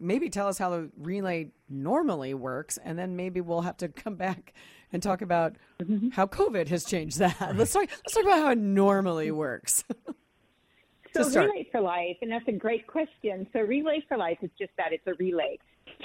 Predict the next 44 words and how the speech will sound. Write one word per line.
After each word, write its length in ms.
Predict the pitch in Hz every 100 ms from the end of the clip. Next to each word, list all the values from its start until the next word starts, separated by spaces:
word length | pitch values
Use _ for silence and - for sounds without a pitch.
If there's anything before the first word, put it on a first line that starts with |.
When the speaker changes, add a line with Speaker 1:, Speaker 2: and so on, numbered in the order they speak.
| -
Speaker 2:
Typically, 800 | 311 - - 247 - 180 175 180
in 160 | 175 175
most 220 | 202 208 196
venues, 500 | 196 190 196 196 185
it's 160 | 359 -
held 280 | 202 175 175
on 260 | - 160 156
a 120 | 156
track. 440 | - 311 254 - - -
So 180 | 180 175
we 140 | 185
would 160 | 175 180
go 160 | 170
to, 260 | 165 - 165
like, 160 | 156 -
a 60 | -
school, 340 | - 175 160 165
and 140 | 170
we 80 | 160
would 120 | 156
just 140 | 170 -
be 140 | 160 147
on 120 | 151
the 80 | 160
track 260 | - 240 -
there. 260 | 170 151 - _ _ - - -
And 300 | 196 185 -
you 200 | 202 208
would 280 | 208 190 -
normally 480 | 190 196 196 196 196
have 200 | 190 170
at 180 | 185 143
least 260 | 190 196 -
one 220 | 185 185
person 300 | - 185 -
on 120 | 165 175
the 60 |
track 240 | - 156 -
all 140 | 151
the 100 | - -
time. 300 | 262 294 170 - _ _ _ _ _ _ -
Um, 440 | 208 202 196 190 - _ _ - -
this 160 | 277 403 403
year, 360 | 156 160 202